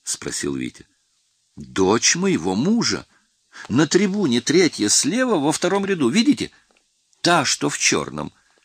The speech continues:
Это Карова, большевичка". "Ах, да, я о ней слышал.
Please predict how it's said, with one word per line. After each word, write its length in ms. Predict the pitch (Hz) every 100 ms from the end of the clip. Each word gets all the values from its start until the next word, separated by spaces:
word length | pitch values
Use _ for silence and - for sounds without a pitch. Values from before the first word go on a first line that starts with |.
| _
Это 280 | - 113 110
Карова, 640 | - - 151 113 73 - _ _ _ _ _
большевичка". 880 | - 110 117 - 202 240 - - - _ _ _ _ _ _ _ _ _ _ _ _ -
"Ах, 640 | 135 160 160 160 160 143
да, 240 | 120 127
я 260 | 123 127 151
о 60 | 151
ней 160 | 151
слышал. 520 | 147 - 127 - 123